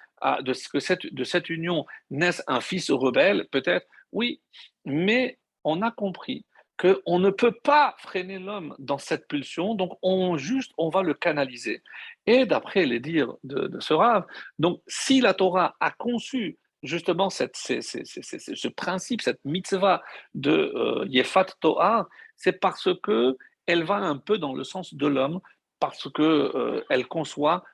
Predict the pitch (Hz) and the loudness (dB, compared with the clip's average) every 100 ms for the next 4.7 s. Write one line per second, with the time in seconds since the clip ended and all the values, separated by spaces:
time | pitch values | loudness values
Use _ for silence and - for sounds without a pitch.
0 | _ 185 190 190 190 202 175 143 135 127 | _ -4 -2 0 2 2 2 -2 -2 -2
1 | 135 170 - _ - - - 214 - 139 | -2 -2 -10 _ -10 -8 -6 -6 -2 -2
2 | - 165 151 143 170 160 131 123 123 151 | -2 -2 2 2 2 0 0 -4 -4 -4
3 | 165 _ _ - 131 151 170 - - - | -6 _ _ -6 2 2 2 -4 -12 -10
4 | 127 147 131 131 127 165 170 | -8 -8 -6 -6 -4 -6 -8